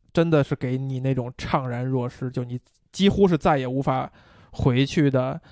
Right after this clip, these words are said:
非常羡慕人家的那种感觉，就是你真的就是电影这件事情还能够给我的东西。第四个问题。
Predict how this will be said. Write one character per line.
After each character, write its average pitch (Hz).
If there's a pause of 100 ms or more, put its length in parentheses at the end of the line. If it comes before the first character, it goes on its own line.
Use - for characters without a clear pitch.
(500)
非 190
常 165
羡 185
慕 123
人 123
家 123
的 127 (340)
那 135
种 123 (220)
感 131
觉， 120 (100)
就 160
是 151
你 131
真 185
的 180
就 151
是 139 (100)
电 196
影 127
这 139
件 147
事 160
情 135
还 -
能 156
够 165
给 123
我 147
的 127
东 131
西。 - (320)
第 165
四 160
个 143
问 139
题。 131